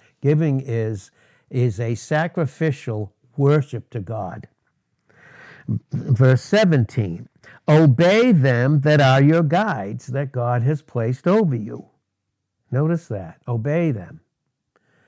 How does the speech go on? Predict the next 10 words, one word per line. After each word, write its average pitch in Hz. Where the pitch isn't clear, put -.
that 113
have, 135
that 117
are 127
the 143
guides 170
that 123
are 135
over 180
you, 110